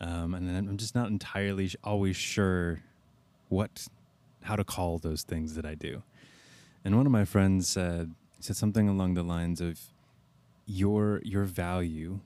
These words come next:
the gift that you bring, is a container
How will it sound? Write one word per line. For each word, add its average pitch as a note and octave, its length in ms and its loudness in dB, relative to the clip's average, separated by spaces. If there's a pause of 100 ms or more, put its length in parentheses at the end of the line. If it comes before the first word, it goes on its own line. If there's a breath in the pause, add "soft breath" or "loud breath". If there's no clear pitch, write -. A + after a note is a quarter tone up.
the F#2 140 0
gift F#2+ 300 0
that - 240 -4
you F2+ 80 -4
bring, F2+ 560 0 (880 soft breath)
is F#2 160 -4
a F#2 80 0
container F2+ 1080 0